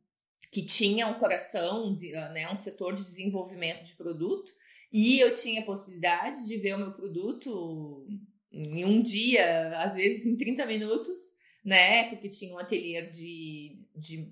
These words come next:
de, de prototipagem e tudo mais. E hoje em dia é diferente. Hoje em dia eu faço toda a parte, ahn, conceito e,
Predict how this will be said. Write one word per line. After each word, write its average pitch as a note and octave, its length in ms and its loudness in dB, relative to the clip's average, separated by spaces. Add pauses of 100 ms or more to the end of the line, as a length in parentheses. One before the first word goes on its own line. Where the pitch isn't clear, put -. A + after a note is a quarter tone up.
(100)
de, C#3 420 -14
de D#3 100 -14
prototipagem F#3 1160 -4
e E3+ 40 -14
tudo E3+ 140 -12
mais. D#3 320 -8
E F3 60 -2
hoje F#3 180 0
em - 20 -6
dia F3+ 180 -4
é F#3+ 120 -6
diferente. G#3+ 520 -6
Hoje E3 120 -14
em E3+ 60 -12
dia E3 220 -4
eu G3 100 -4
faço F3+ 340 2
toda G#3 200 -4
a - 20 -6
parte, G#3 420 0 (560)
ahn, D#3 920 -2 (120)
conceito A3+ 840 2 (340)
e, D#3+ 1160 -12